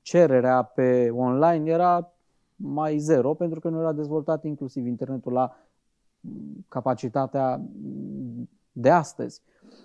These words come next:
Consumerismul este un păcat în momentul în care, uh, ne transformă viața într-un mod egoist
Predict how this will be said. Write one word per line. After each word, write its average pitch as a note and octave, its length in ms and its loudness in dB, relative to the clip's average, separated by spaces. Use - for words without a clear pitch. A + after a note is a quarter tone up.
Consumerismul A3+ 840 2
este A3 320 2
un G3+ 140 2
păcat E3+ 400 -2
în F#3+ 60 -2
momentul F3 460 -2
în D#3 140 -2
care, D#3 520 0
uh, D3+ 380 -8
ne D3+ 260 -2
transformă D#3 800 0
viața D#3+ 680 0
într-un C#3+ 260 -4
mod D3+ 200 -2
egoist C#3 540 0